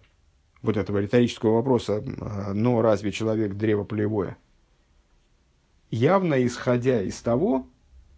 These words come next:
что Пятикнижие сравнивает, м, Писание сравнивает человека с древом полевым не в плане привести там пример, сравнить по каким-то деталям,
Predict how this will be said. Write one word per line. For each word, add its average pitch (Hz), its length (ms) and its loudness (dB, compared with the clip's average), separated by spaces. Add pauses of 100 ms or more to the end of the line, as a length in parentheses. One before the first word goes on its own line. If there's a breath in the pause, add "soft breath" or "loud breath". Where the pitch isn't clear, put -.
(960)
что - 260 0
Пятикнижие 127 880 0 (220)
сравнивает, 110 800 0
м, 92 260 -10 (240)
Писание 113 480 0
сравнивает 95 800 -2
человека 107 540 -2
с - 20 -6
древом 107 400 0
полевым 110 560 0
не 208 180 2
в - 80 -6
плане 143 400 -2
привести 117 440 -2
там 110 160 -4
пример, 120 440 0 (120)
сравнить 117 440 -4
по - 120 -8
каким-то 107 400 -4
деталям, 104 460 -4